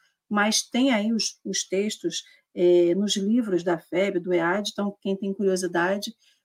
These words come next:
fica até a dica para poder ler e outros textos da, da, das obras complementares. Mas quando descem essas línguas de fogo e o Espírito Santo desce nos apóstolos,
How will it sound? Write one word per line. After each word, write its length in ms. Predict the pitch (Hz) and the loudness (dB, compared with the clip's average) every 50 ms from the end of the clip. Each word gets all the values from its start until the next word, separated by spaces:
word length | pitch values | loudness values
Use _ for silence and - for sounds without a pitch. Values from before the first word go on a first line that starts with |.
| _ _ _ | _ _ _
fica 180 | - 220 - 208 | -6 -4 -4 -4
até 220 | 196 - 226 226 | -4 -2 -2 -2
a 60 | 233 | 0
dica 300 | 214 196 226 220 - 226 | -2 -2 -4 -4 -4 -6
para 200 | 214 - 220 220 | -6 -4 -6 -6
poder 360 | - - 226 220 202 233 247 | -6 -4 -4 -4 0 0 0
ler 260 | 247 220 196 226 294 359 | 0 0 0 2 2 4
e 60 | 370 | 4
outros 520 | 359 403 403 392 370 370 - - - _ _ _ _ | 4 2 0 0 0 0 0 0 -2 _ _ _ _
textos 360 | - 214 220 220 - - 220 208 | -4 -2 -2 -2 -2 -4 -4 0
da, 320 | 202 202 185 185 180 - | 2 2 2 2 0 0
da, 180 | 185 196 185 180 | 0 0 0 2
das 260 | 185 196 190 190 190 | 2 2 2 2 2
obras 260 | 190 185 190 196 190 | 0 2 0 0 -2
complementares. 840 | - 190 180 190 196 196 208 220 - - 151 160 165 - - - - - - - - _ _ _ _ _ _ _ _ _ | -4 -4 -2 -2 -2 -2 -2 -4 -6 -4 -4 -2 -2 -2 -4 -6 -8 -10 -14 -20 -20 _ _ _ _ _ _ _ _ _
Mas 340 | - 233 247 262 277 285 - | 4 6 8 8 8 6 4
quando 380 | - - 370 392 427 403 381 | 4 6 6 6 6 4 4
descem 260 | 262 262 247 247 - 269 | 4 2 2 2 0 0
essas 240 | 254 - 233 226 | 0 0 0 -2
línguas 340 | 226 214 226 226 214 214 196 | -2 -2 -2 -2 -2 -2 -4
de 100 | 202 208 | -4 -6
fogo 340 | - - - 220 214 208 220 | -6 -8 -6 -6 -4 -2 -2
e 100 | 208 233 | -2 0
o 40 | 254 | 0
Espírito 600 | 247 - - - _ - 330 349 359 359 - 330 | 0 0 -2 0 _ 4 6 6 4 2 0 0
Santo 540 | 302 - - - 247 233 269 302 294 294 214 | -2 0 0 0 0 2 2 2 0 0 -2
desce 420 | 190 190 185 185 185 185 - - | -2 0 0 2 0 0 -2 -4
nos 160 | 185 185 175 180 | -6 -6 -4 -4
apóstolos, 840 | 160 - - _ 175 175 190 220 226 - - - 160 302 - - | -4 -6 -6 _ 0 0 2 0 0 -4 -6 -6 -6 -6 -6 -8